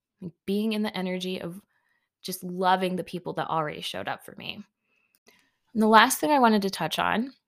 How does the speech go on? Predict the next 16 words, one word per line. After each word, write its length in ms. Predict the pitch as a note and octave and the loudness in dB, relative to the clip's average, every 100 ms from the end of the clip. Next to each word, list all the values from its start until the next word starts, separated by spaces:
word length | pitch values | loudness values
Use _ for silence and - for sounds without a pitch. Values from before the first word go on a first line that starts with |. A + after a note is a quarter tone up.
| _ _ - | _ _ 0
was 720 | F#3+ F#3 F3+ F#3 F#3 - - _ _ _ _ _ | 6 6 6 0 -2 -6 -8 _ _ _ _ _
just 280 | D#4 - - | 0 0 0
challenging 580 | - G3+ A3 A3 C4 | -2 2 2 2 -2
the 120 | B3+ G#3+ | 0 0
idea 460 | F#3+ E3+ E3 F3+ - | 0 0 2 4 2
of 120 | F3 | -4
how 460 | - F3 E3 F#3 - _ _ | 0 2 2 0 -6 _ _
people 560 | - G3+ F#3+ G3 F#3+ - | -10 -8 -2 0 0 -2
in 100 | F3+ | -6
our 140 | E3+ E3+ | -6 -6
friends 400 | - E3+ F3 F3 | -8 -8 -6 -8
and 160 | F3 | -8
family, 440 | F3 E3 E3+ F3+ G#3 | -8 -8 -6 -6 -6
like, 200 | F3 E3 | -6 -8
our 80 | |
close 520 | E3 - E3 E3+ - | -10 -6 -4 -2 -4